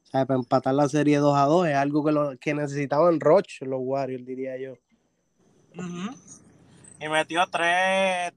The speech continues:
Speaker 2: tres tiros de tres, ¿verdad? Eh, siete, siete.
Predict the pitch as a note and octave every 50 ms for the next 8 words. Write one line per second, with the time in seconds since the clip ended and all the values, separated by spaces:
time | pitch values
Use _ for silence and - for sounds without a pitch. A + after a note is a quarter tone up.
0 | _ _ - E3 E3+ F3 - G3 G3 G3+ G#3 G3+ F#3+ F3 E3+ G3 A#3 G#3 G#3 G3+
1 | A#3+ - - _ _ _ _ _ _ - D#3+ D#3+ D#3 F#3+ - G#3 F3+ - A3 B3+
2 | E3+ -